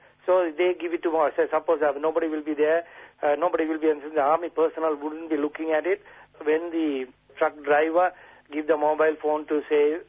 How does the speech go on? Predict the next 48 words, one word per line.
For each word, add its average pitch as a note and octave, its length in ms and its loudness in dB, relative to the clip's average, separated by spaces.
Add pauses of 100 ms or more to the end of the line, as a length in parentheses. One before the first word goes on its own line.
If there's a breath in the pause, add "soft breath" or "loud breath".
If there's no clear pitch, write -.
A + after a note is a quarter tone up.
(160)
per D3 160 0
one D3 180 0
person, D3 340 -2
I D3 100 2
will D3 100 2
ask C#3+ 140 0
exactly C#3+ 420 -4
what's C#3+ 280 -2
happening, D3 380 -2
and F3+ 180 -2
all F3+ 280 0
sort F3 120 -2
of D#3+ 100 -2
stories F#3 300 -2
will E3+ 120 0
come F3 220 0
out. - 200 -14 (320 loud breath)
How D#3+ 220 2
they D3+ 120 2
are C#3+ 180 2
suffering, D3 480 0 (180)
no E3 160 4
meals, D3 340 -2
no D3+ 200 0
medical D3 340 -2
funds, C#3 320 -2 (220 loud breath)
and D3+ 320 0
also D#3+ 600 2 (160)
they D#3+ 120 4
are D#3+ 180 4
opening E3+ 480 0
up F#3 160 0 (560)
what D#3 180 0
you D#3+ 80 -4
call D3 180 0
mobile D#3 440 2
banks D3+ 500 0
there, C3+ 380 -4 (480 loud breath)
Sri D3 100 -6
Lankan D3 360 0
government. C#3 500 0 (400 loud breath)
Say, D#3 320 2
if F3 200 -10
you E3+ 120 -2
got D3+ 160 2
a C#3 80 0
relative E3 600 -2
there, G3 280 2